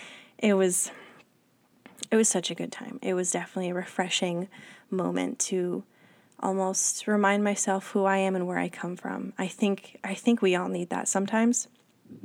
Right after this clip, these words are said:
And in this regard, I, I definitely <laughs> needed that. So, um, fast forward a little bit, I, you know, come home from,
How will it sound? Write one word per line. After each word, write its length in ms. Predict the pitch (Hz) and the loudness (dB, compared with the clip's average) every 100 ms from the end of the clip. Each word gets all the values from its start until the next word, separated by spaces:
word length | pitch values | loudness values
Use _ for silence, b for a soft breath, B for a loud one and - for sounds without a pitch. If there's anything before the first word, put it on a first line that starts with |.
| - _ _ _ - | -18 _ _ _ -2
And 120 | 208 | 2
in 120 | 208 | 4
this 200 | 214 226 | 4 4
regard, 400 | 220 220 262 233 | 2 2 6 6
I, 140 | 202 208 | 6 2
I 140 | - 190 | 2 0
definitely 760 | 180 196 - 165 170 - 190 - | -2 -6 -6 -4 -6 -8 -10 -4
<laughs> 0 | |
needed 440 | 240 226 - 202 - | -4 -2 -2 -4 -2
that. 220 | 73 - _ _ _ - B B B B B | -2 -2 _ _ _ -20 B B B B B
So, 320 | - 240 240 | 2 6 6
um, 360 | 233 226 220 220 | 6 4 4 2
fast 300 | 233 254 - | 2 2 4
forward 200 | 214 214 | 2 4
a 40 | |
little 220 | 208 202 | 2 2
bit, 340 | 196 196 196 - | 4 4 4 0
I, 440 | 185 175 175 175 190 | -2 0 0 -2 -2
you 60 | |
know, 120 | 180 | -4
come 260 | 180 - 190 | -4 -2 0
home 300 | 190 190 190 | 2 2 0
from, 540 | 190 185 180 185 185 | -2 -4 -4 -4 -6